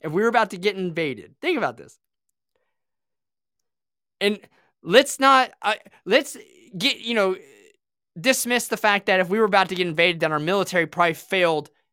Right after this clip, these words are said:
immensely overseas somewhere and there's big problems going on. Let's just say that we were in the same situation as, like, Ukraine, like, Canada was gonna invade us, right? So we have our military, like Ukraine has.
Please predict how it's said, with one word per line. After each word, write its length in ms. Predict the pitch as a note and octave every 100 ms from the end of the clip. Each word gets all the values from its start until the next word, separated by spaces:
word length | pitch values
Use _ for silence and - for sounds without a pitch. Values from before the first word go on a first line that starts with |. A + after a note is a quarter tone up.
| _ _ _ _ _ -
immensely 760 | E3+ G3+ A3 - D#3 C3+ A2+ -
overseas 540 | E3 C#3+ - A#3+ A3
somewhere 280 | - C#3+ C#3+
and 80 | D3
there's 120 | C#3+
big 300 | - F#3+ -
problems 420 | - A3+ G3+ D3
going 220 | - C#3 B2+
on. 200 | A#2+ D#3
Let's 160 | D4+
just 220 | F#4+ -
say 200 | D4+ C4+
that 240 | B3+ A3 - _ -
we 140 | C4+
were 180 | B3+ A#3+
in 100 | A3+
the 80 | F#3+
same 300 | - A3 G3+
situation 400 | G3 F#3+ F3+ E3+
as, 80 | D#3+
like, 160 | D3+
Ukraine, 400 | F#3+ E3+ E3 C3+
like, 160 | C3+ C3 -
Canada 500 | G3 F3+ C#3 F#2 - _ _ _
was 120 | D3+ D3
gonna 200 | F3+ D#3+
invade 260 | D3 C3+
us, 160 | G2+ C3+
right? 240 | E3 G3 - _ _ _ _ _ _ _ _
So 120 | -
we 80 | D#3
have 120 | A#3
our 80 | D4
military, 460 | A#3+ G3+ F3 F3+ G#3+
like 220 | F3+ B3
Ukraine 340 | B3 B3 A3+
has. 280 | F#3 D#3